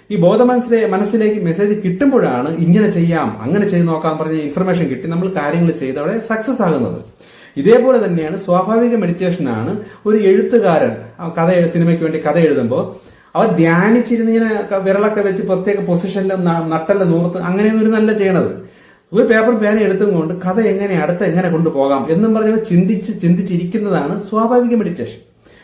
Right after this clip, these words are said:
ഇത് എല്ലാ ജീവജാലങ്ങളിലും എല്ലാ മനുഷ്യരിലും സ്വാഭാവികമായി സംഭവിച്ചുകൊണ്ടേയിരിക്കും. പക്ഷെ നമ്മുടെ ആത്മാവിന് അത്രയും വളർച്ച ഉണ്ടെങ്കിലേ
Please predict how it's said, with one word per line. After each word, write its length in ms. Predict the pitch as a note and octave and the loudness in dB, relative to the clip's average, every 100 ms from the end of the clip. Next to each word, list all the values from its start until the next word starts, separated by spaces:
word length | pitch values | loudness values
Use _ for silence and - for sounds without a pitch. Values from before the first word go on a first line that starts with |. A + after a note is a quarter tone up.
| - - | -12 -2
ഇത് 160 | A3 C4+ | 2 4
എല്ലാ 480 | G#3+ A3+ A#3+ B3 | 4 2 2 4
ജീവജാലങ്ങളിലും 800 | A#3+ G#3 G#3 G3+ G3 G3 F#3+ F#3+ F#3+ | 2 2 0 0 0 0 0 -2 -2
എല്ലാ 340 | E3+ F#3+ G#3 | -2 -2 -2
മനുഷ്യരിലും 480 | F3+ F3 F3+ F#3 F3+ | -2 -2 0 -2 -2
സ്വാഭാവികമായി 460 | D#3+ D#3 E3 E3+ | 0 0 0 0
സംഭവിച്ചുകൊണ്ടേയിരിക്കും. 1040 | E3+ D#3+ D#3+ D#3+ D#3 E3 F3+ F#3 - - - - _ _ _ - | -2 0 0 -2 -2 2 2 0 -6 -12 -20 -20 _ _ _ -6
പക്ഷെ 160 | F3+ A#3+ | 0 2
നമ്മുടെ 200 | B3 A#3+ | 4 4
ആത്മാവിന് 680 | F3 G3 A3+ - C4+ C4 | 2 2 0 -2 0 0
അത്രയും 420 | F#3+ F3 G3+ F#3+ | -2 -4 -2 -2
വളർച്ച 460 | C#3+ C#3 F3 G#3+ B3+ | 0 0 0 0 0
ഉണ്ടെങ്കിലേ 680 | F3+ C#3 C3+ C3 A2 A2 G3+ | 2 0 -2 -4 -4 -4 -6